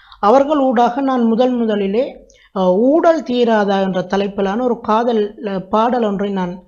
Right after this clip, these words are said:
எழுதியிருந்தேன். அவர்கள் முற்றுமுழுதான அனுசரணை செய்து வெளியிட்டிருந்தார்கள். அஹ், பல, அஹ், பலர் உறவுகளுடைய வரவேற்பை பெற்ற ஒரு வெற்றி பாடலாக இருந்தது.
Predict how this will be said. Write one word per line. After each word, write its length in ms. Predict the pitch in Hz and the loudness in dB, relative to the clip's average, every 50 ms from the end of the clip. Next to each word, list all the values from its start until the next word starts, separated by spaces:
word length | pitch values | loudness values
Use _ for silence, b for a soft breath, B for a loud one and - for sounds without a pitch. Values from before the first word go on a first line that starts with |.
| b b b b b - | b b b b b -2
எழுதியிருந்தேன். 580 | 185 185 208 220 208 226 220 202 196 214 269 | 2 2 4 4 2 2 0 0 0 0 -2
அவர்கள் 340 | 277 269 240 240 196 233 214 | -2 0 -2 -2 0 0 0
முற்றுமுழுதான 600 | 208 208 196 208 247 233 220 220 208 208 202 190 | 0 -2 -2 -2 -2 0 2 2 2 2 0 -2
அனுசரணை 460 | 180 180 208 226 - - 240 214 202 | -2 -2 -4 -4 -4 -4 -4 -4 -4
செய்து 240 | 196 - 190 185 175 165 | -4 -6 -6 -6 -4 -4
வெளியிட்டிருந்தார்கள். 800 | 170 170 175 180 180 190 170 165 160 165 156 156 - - 277 - - b b b b b b b b - | -4 -4 -4 -4 -6 -6 -8 -6 -8 -8 -10 -10 -10 -12 -12 -12 -14 b b b b b b b b -4
அஹ், 300 | 190 190 185 185 180 175 180 - | -2 0 0 0 0 -2 -4 -2
பல, 180 | - 220 233 247 262 277 277 277 - - | 2 2 4 6 4 4 2 0 -4 -6
அஹ், 320 | 247 220 208 208 208 196 185 190 | -4 -4 -2 -2 -2 -2 -4 -2
பலர் 300 | - 214 233 247 254 254 247 | 0 2 2 2 2 2 2
உறவுகளுடைய 720 | 233 226 240 262 269 262 240 254 247 233 226 202 208 202 185 | 2 2 2 2 2 2 0 0 -2 -2 -2 0 -2 -2 -2
வரவேற்பை 500 | 202 208 233 240 254 240 240 - 220 185 | -2 -2 0 0 0 -2 -2 -4 -6 -6
பெற்ற 220 | 202 196 - 214 | -6 -4 -4 -2
ஒரு 120 | 214 202 | -2 -2
வெற்றி 260 | 185 190 190 190 254 226 | -2 -6 -6 -6 -8 -8
பாடலாக 600 | - 233 226 214 202 190 180 175 165 - 185 165 | -6 -6 -4 -4 -4 -4 -4 -6 -6 -8 -8 -8
இருந்தது. 360 | 151 156 147 151 151 160 | -8 -10 -12 -12 -12 -12